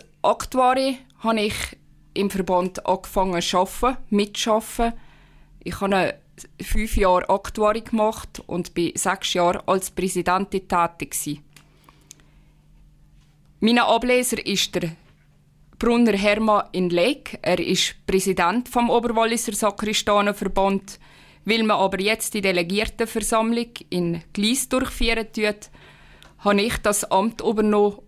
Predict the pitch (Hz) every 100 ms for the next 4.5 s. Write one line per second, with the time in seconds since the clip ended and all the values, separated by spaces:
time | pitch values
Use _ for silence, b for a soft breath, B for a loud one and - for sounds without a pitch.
0 | - - 190 180 - - - 185 170 180
1 | - - - 165 175 190 - 208 196 -
2 | b b b b - 175 170 - - -
3 | - 190 185 - 180 175 - - 170 175
4 | 175 165 - -